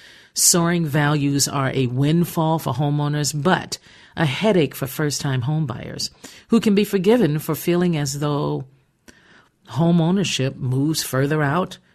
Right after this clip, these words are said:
of reach by the week." Well, joining us to talk about this and to really take a look at what states are doing well, what cities are doing well when it comes to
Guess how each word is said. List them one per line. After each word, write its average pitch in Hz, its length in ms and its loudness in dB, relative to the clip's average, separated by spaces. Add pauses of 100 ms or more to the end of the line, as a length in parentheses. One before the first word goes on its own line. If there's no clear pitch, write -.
(100)
of 185 220 2
reach - 480 -2 (100)
by 147 240 0
the 135 120 0
week." 127 360 -6 (800)
Well, 196 120 6
joining 240 320 4
us 185 180 2
to 170 100 -4
talk 165 280 0
about 127 340 -4
this 131 260 -2
and 135 320 -2
to 139 260 0
really 151 580 2
take 190 320 -4
a 175 60 2
look 180 260 0
at 143 220 0 (480)
what 175 300 2
states 170 360 2
are 151 60 0
doing 131 320 0
well, 143 400 2
what 120 160 -4
cities 135 320 -2
are 135 60 -2
doing 127 320 -2
well 120 360 -2
when 120 220 -6
it 117 100 -8
comes 120 340 -4
to 113 280 -6